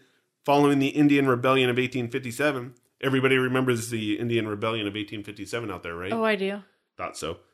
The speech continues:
Speaker 1: So we'll just gloss over that. We don't really need to get into it since everybody knows.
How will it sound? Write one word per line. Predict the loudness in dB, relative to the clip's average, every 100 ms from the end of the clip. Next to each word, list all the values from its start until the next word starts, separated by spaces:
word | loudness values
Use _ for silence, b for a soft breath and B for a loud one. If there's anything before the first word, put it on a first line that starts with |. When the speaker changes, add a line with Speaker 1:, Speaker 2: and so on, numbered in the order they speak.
| _ _
Speaker 1:
So | 2
we'll | 6
just | 6 6
gloss | 10 10 10
over | 6 4
that. | 2 2
We | 0
don't | 0
really | 0 0
need | -2
to | -2
get | 2
into | 2 2
it | 0
since | -2 -2
everybody | -2 -2 -2
knows. | 0 0 -2